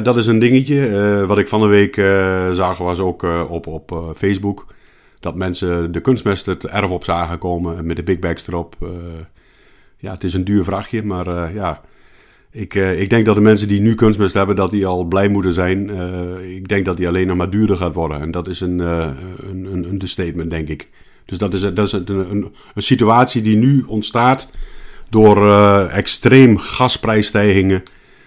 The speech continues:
Eh, dat, eh, wat er in, in de Oekraïne gebeurt is verschrikkelijk. De hele oorlog, eh, die daar is en, eh,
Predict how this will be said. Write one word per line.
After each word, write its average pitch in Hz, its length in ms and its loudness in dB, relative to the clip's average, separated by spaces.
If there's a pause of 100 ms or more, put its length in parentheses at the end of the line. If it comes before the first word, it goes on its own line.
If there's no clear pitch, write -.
(160)
Eh, 90 240 0
dat, 98 220 -2
eh, 90 800 0
wat 92 160 -2
er 92 100 -2
in, 92 240 2
in 87 180 0
de 90 60 2
Oekraïne 110 400 4
gebeurt 98 320 0
is 90 120 -6
verschrikkelijk. 104 680 0 (420)
De - 100 -4
hele 101 200 6
oorlog, 110 440 4
eh, 98 640 2
die 98 120 0
daar 92 340 0
is 95 240 0
en, 85 240 -2
eh, 87 200 0